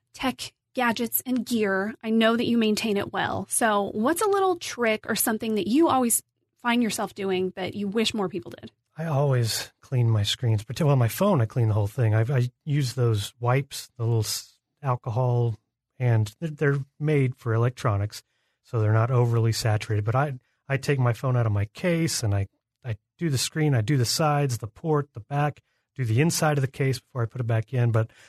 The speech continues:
Speaker 2: I'll do the same thing on my iPad screen, on my laptop screen, and the keyboard. You know, I'll just make sure that it's turned off and go over that. That's what I do more often, most often.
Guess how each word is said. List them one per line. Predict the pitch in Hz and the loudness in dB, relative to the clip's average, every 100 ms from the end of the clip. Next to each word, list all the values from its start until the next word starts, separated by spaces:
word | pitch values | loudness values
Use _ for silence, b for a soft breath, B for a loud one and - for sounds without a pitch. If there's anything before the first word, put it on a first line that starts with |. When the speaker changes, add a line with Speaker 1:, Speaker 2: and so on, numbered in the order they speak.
| b | b
Speaker 2:
I'll | 135 | -2
do | 127 | 2
the | 123 | 2
same | - 135 117 | 2 2 2
thing | 131 117 | 0 2
on | |
my | 104 117 160 | 2 2 2
iPad | 175 - 170 147 | 0 0 0 0
screen, | - 156 156 147 143 _ _ _ - | -2 0 2 2 0 _ _ _ -2
on | 113 | 0
my | 101 104 | 2 2
laptop | 139 160 - 151 | 2 0 -2 -4
screen, | - - 147 147 | -4 -4 0 2
and | 127 165 | 2 2
the | 139 | 0
keyboard. | - 123 101 101 104 107 | -2 -4 -4 -2 -4 -4
You | 113 | -6
know, | 107 | -6
I'll | 127 | -4
just | 104 | -4
make | 120 104 | -4 -4
sure | 113 | -6
that | 101 | -8
it's | _ _ _ | _ _ _
turned | 117 101 | -4 0
off | 101 104 | 0 -2
and | 110 | -2
go | 104 | -2
over | 98 95 | 0 0
that. | 98 104 _ b b b - | -2 -4 _ b b b -2
That's | 156 - | 0 0
what | 147 | 0
I | 131 117 | 2 2
do | 117 131 117 | 0 0 2
more | 110 104 | 4 4
often, | 107 104 - 143 | 2 0 -4 2
most | 135 123 - | 2 2 0
often. | 113 - | -2 -4